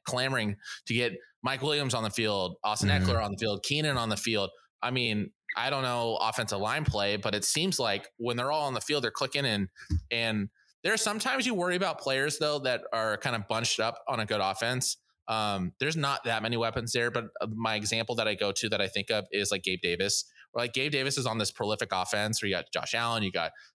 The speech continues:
Speaker 1: Stefon Diggs, and it's like, it seems like the, the kettle's gonna burn, like, or, like, the kettle's gonna burn and he's gonna get his opportunities, he's gonna get his touchdowns, he's just gonna be a benefactor.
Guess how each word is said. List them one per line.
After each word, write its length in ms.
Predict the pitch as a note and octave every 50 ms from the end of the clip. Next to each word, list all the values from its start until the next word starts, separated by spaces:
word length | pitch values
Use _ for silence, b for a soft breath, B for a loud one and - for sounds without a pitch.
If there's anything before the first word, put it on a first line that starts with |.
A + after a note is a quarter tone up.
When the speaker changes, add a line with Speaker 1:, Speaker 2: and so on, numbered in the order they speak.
| _ -
Speaker 1:
Stefon 300 | G#2 F#2 - F2 E2 F2
Diggs, 480 | - A#2+ A#2+ A#2 A#2 A#2 A2+ G#2 -
and 100 | G2+ F2+
it's 160 | F2+ F2 - -
like, 260 | G2 F#2 F2 E2+ - _ _ _ _ _ _ _ _ _ _ _ _ _ _
it 160 | A#2 A#2+ A#2+
seems 220 | - A#3 D4 A#3
like 300 | D3 B2+ G2+ G2+ - - - - - _ -
the, 100 | A2+ - - _ -
the 120 | - A#2
kettle's 320 | - - F#3+ G#3 G#3+ D#3
gonna 140 | C3 C3+ A#2
burn, 340 | G#2+ G2+ C3 C3 C#3 C#3+ C#3+
like, 240 | B2+ A#2 A#2 A2+ -
or, 240 | C3 A#2+ A#2 G#2 G#2+
like, 320 | B2 A#2 G#2+ - - D#3 -
the 80 | A#2+ A2+
kettle's 300 | - E3+ D#3+ D#3+ D3 C#3
gonna 180 | C3+ B2 A2+
burn 440 | A2 G#2+ G2+ B2 B2 B2 B2+ C3 B2+
and 340 | A#2+ G#2+ G#2 G2+ G2+ G2+ - - F3+ - _ _
he's 240 | - A2+ C#3+ C#3 -
gonna 140 | E3 C#3
get 100 | A2 B2+
his 100 | C3 B2
opportunities, 340 | B2 A#2 A#2 - C3+ C3 A2+
he's 40 | G#2
gonna 140 | C3+ C3 C3
get 100 | B2+ A#2+
his 80 | A2
touchdowns, 400 | - C#3 B2 - - B2 B2 A2+
he's 140 | - A#2 G#2+
just 220 | - B2 A2+ - -
gonna 120 | B2+ B2
be 60 | A2+ G#2+
a 60 | G2+
benefactor. 640 | A2 A2 G#2+ G#2+ - A2 A2 A#2+ - - G#2+ G#2